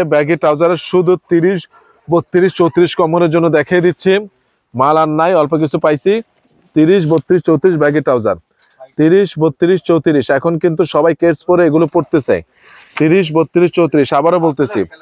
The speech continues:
তিরিশ, বত্রিশ, চৌত্রিশ। ব্যাগি ট্রাউজারগুলা। প্রাইস হলো ফিক্স পড়বে আপনাদের জন্য একদম বারোশো টাকা, একদম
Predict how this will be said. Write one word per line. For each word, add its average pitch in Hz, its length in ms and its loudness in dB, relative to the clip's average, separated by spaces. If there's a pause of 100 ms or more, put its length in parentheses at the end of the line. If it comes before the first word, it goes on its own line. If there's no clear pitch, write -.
(520)
তিরিশ, 160 340 2 (140)
বত্রিশ, 160 420 0
চৌত্রিশ। 156 380 2
ব্যাগি 147 240 0
ট্রাউজারগুলা। 147 480 0 (560)
প্রাইস 143 280 0
হলো 185 140 2 (120)
ফিক্স 190 240 -4
পড়বে 175 280 2
আপনাদের 151 320 -2
জন্য 160 140 0 (280)
একদম 156 340 -2 (100)
বারোশো 151 360 0
টাকা, 127 200 -2 (260)
একদম 147 340 -2